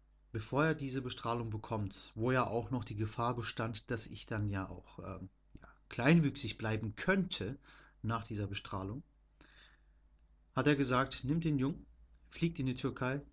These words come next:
und macht mal zwei Wochen Urlaub am Strand. Jetzt werdet ihr sagen, oder <laughs> wirst du sagen, was für ein Urlaub, du bist kurz vorm Tod. Aber das hat mein Leben gerettet. Meine Eltern sollten mich nach Anweisung des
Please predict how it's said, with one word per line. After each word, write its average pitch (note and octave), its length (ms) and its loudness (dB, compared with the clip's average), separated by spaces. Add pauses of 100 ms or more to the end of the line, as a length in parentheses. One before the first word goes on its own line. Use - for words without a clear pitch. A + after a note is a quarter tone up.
(500)
und B2 340 0
macht C#3+ 220 0
mal B2 100 2
zwei B2+ 240 0
Wochen A2 300 -4
Urlaub C#3+ 340 0
am B2 140 -8
Strand. - 560 -6 (1700)
Jetzt G2 200 -6
werdet G#2+ 220 -2
ihr A2+ 80 -2
sagen, G#2 380 0
oder F#2+ 200 -2
<laughs> - 20 -6
wirst A2 220 2
du A#2+ 60 4
sagen, G#2 400 2 (260)
was - 200 0
für - 100 -4
ein G#2+ 80 -4
Urlaub, A#2 300 -2
du G#2 80 -6
bist G2 160 -4
kurz - 240 -2
vorm F2+ 180 -6
Tod. - 440 -6 (1200)
Aber A2+ 160 0
das G#2 200 2
hat A#2 140 0
mein G2 160 2
Leben B2+ 200 2
gerettet. - 560 -8 (1600)
Meine A#2+ 300 0
Eltern F3+ 360 4
sollten D3 400 2
mich B2+ 360 -2
nach G#2+ 320 -4
Anweisung B2 580 2
des - 440 0